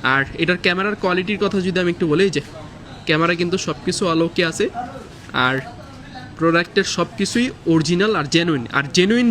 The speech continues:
বোঝার আরেকটা উপায় কি, যেহেতু চার বছর ফোনটা ইউজ করছে, এই যে হালকা ফুলকা একটু একটু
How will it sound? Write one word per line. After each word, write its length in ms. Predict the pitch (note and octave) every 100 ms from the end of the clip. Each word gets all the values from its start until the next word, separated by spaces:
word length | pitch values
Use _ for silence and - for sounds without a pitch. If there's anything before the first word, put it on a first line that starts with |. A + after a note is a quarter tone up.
| F#3
বোঝার 260 | F#3+ G#3+ A#3 D#3+
আরেকটা 280 | E3+ F#3 A3+ G3
উপায় 220 | A3+ G#3 -
কি, 80 | A3+ - D3
যেহেতু 200 | D#3+ F3+ G3
চার 120 | F3 F#3
বছর 180 | G3+ G#3
ফোনটা 200 | G3+ G3 F#3
ইউজ 160 | F#3+ -
করছে, 200 | F#3 F3 B3+ - -
এই 40 | D3+
যে 40 | C#3 - - - - -
হালকা 280 | D#3+ F#3 F3+
ফুলকা 220 | F#3+ G3 F3
একটু 100 | F#3+
একটু 120 | E3